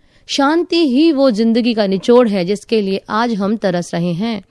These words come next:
आज हर इंसान को ही नहीं, सारे समाज को, सारे विश्व को शांति की जरूरत है। और इसके लिए बहुत खूबसूरत उदाहरण दिया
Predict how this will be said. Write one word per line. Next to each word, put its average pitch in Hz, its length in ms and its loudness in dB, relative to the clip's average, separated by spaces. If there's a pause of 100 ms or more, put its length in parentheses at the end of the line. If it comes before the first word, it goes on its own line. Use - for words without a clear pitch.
(800)
आज 254 300 2
हर 254 240 0
इंसान 233 460 4
को 277 140 4
ही 294 140 4
नहीं, 226 320 2 (220)
सारे 214 280 0
समाज 214 420 -2
को, 269 140 0
सारे 190 280 0
विश्व 262 260 0
को 330 100 2
शांति 208 380 -2
की 202 80 -2
जरूरत 208 420 -2
है। 294 140 -4 (320)
और 214 140 -4
इसके 254 240 -4
लिए 208 120 0
बहुत 220 320 0
खूबसूरत 254 400 -2
उदाहरण 202 360 -2
दिया 202 240 -2